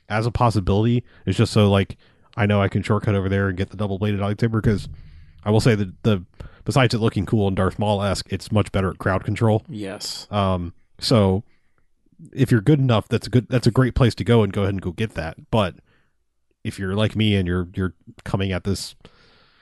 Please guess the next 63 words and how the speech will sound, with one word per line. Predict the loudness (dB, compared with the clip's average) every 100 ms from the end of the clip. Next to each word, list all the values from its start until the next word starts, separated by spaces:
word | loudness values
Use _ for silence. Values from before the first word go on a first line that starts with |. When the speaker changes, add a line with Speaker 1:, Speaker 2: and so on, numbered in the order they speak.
| _ _ -4
Speaker 1:
not | 0
really | 2 2
enjoying | 2 0 0
Souls | -2 -4 -2
games | -2 -2 -2
and | -2
trying | -2 -2
to |
give | -4
this | -4 -4
one | -4 -6
a |
chance, | -6 -8 -8 -10 -14 -8
I | -2
would | -2
say | 0 0 -2 -6
follow | -16 -4 0 2
where | 0 -2
it | -4
tells | -6 -4
you |
to | -4
go | -2 -2
and | 0
don't | -2 -4
go | -4
there, | 0 0 0 -4 -14
<laughs> | -6 -2
because | -2 -2 -4 -10
Speaker 2:
Yeah. | -20 _ -2
Speaker 1:
you | 2
will, | 4
you | 6 6
will | 6 4
eventually | 4 0 -2 0
need | 0
to | 0
go | -2 -2
there, | -2 -4
and | -4
you'll | -2 -2
have | -4
more | -4 -4 0
Speaker 2:
Yeah. | 0
Speaker 1:
powers | -2 -4
and | -4
you'll | -2
have | 0
Speaker 2:
And, | 0
Speaker 1:
a |
better | 0 -2
time. | -2 -2
Speaker 2:
and | 0
they're |
not | 0 2
very | 0
clear | -2 -2 2 2
about | 2 -2 -4
it | -2
either, | 2
Speaker 1:
No. | 4 4 2
Speaker 2:
because, | 2 2 4 4 2
like, | 0 0 0